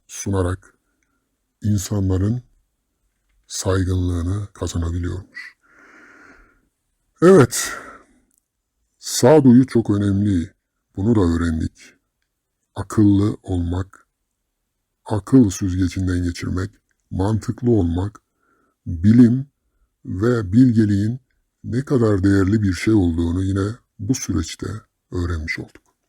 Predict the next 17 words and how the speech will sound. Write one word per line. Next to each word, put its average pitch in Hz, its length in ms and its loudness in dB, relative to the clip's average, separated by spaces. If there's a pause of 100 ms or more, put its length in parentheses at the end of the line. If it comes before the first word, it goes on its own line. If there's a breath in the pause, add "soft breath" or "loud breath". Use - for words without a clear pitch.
(1400 soft breath)
Şimdi 196 280 4
bugün 160 420 6 (400)
buradan 143 400 2
kar 139 220 4
el-, 101 220 4 (160)
elde, 98 380 -2
kar 127 320 0
derken 117 320 -2
siyasi 107 600 -2 (300)
karlar 95 340 0
elde 87 260 -2
etmeye 87 320 -6
çalışan 131 520 -2
bir 131 120 4
figürden 95 640 -2
bahsedeceğim. 110 800 -6 (280)
Fatih 113 500 -2